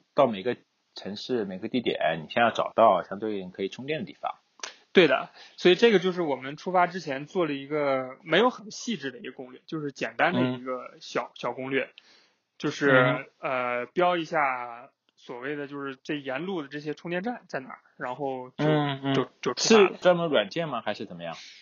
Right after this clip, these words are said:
Speaker 2: 呃，对的，是有，也不算专门软件，就是，
Speaker 1: 嗯。
Speaker 2: 呃，因为我，我开的那个电车是，是那个特斯拉嘛，所以说特斯拉本身的那个 app 上面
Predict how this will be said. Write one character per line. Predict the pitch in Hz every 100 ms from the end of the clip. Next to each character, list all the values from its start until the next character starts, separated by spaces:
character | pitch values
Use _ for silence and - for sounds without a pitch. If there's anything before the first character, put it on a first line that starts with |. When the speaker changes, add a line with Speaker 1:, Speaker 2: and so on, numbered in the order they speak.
| - - _ -
Speaker 2:
呃， | 156 156
对 | 151 240
的， | 156 131 180
是 | - 180 165 160 147
有， | 139 135
也 | 165 156
不 | 214
算 | 254 302
专 | 214 247
门 | 170 170
软 | 147 135
件， | 139 143 156
就 | 160
是， | 160 160 147 139 - - _ _
Speaker 1:
嗯。 | 139 131 123
Speaker 2:
呃， | 147 139 135 135 131 135 135 _ _ _
因 | 196 196
为 | 208
我， | 143 143
我 | 156 147
开 | 208 220
的 | 220
那 | 190
个 | 139
电 | 196 175
车 | 175
是， | 165 165 143 135
是 | - 139
那 | 131 131
个 | 131 - 92 85
特 | - 160
斯 | 165
拉 | 170
嘛， | 156 - _ - -
所 | - 156
以 |
说 | 175
特 | 226
斯 | 202
拉 | 202 196
本 | 139
身 | 127 175
的 | 185
那 | 175
个 | 143 131 131 131 - _ _ _
app | 196 185 143
上 | 139
面 | -